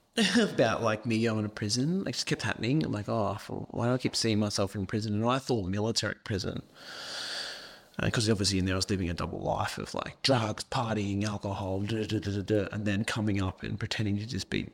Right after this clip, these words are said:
dumb as fuck. And that, that was the drugs. Like, "Oh, I'm just stupid." I was actually just spaced and just,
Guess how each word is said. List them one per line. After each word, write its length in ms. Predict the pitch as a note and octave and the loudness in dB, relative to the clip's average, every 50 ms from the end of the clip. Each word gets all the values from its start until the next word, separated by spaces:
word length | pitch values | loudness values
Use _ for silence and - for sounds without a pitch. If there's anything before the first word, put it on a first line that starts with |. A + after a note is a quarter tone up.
| - | -2
dumb 320 | - F#2+ D#2+ E2+ F2+ E2+ - | 0 0 0 0 0 0 2
as 120 | - - | 2 0
fuck. 560 | - - - F2+ C2+ C2+ D2 D#2 - - - | 0 0 0 0 0 0 -2 -4 -4 -6 -8
And 600 | - - - - - - - - - - - C#3+ C3 - - - - - - | -8 -8 -8 -8 -8 -10 -12 -12 -12 -12 -12 -12 -12 -14 -18 -20 -16 -2 0
that, 240 | - - - - - | 2 2 2 2 4
that 180 | A#2+ A2 D2 | 4 4 6
was 140 | D#2 - - | 4 2 0
the 80 | - - | -2 -4
drugs. 400 | - - - D#2 - - - - | -6 -6 -6 -6 -6 -4 -4 -2
Like, 100 | G#2 C#3+ | -2 -2
"Oh, 160 | D#3+ E3+ E3 | 0 2 2
I'm 140 | D3 D3 C#3 | 2 2 2
just 140 | - - | 2 2
stupid." 500 | - - - - C3+ C3+ C3 - C#3 B2+ | 2 2 4 4 4 4 4 4 4 4
I 40 | G#2+ | 4
was 100 | F#2+ F#2 | 4 2
actually 240 | F2+ - - - - | 0 -2 -4 -6 -4
just 160 | F#2 - - | -2 0 0
spaced 520 | - - - - - - D2+ - - - A#1 | 0 0 -2 -4 -4 -2 -2 0 -2 -2 -2
and 160 | A1 A1 A1 | -4 -4 -6
just, 140 | - - | -8 -10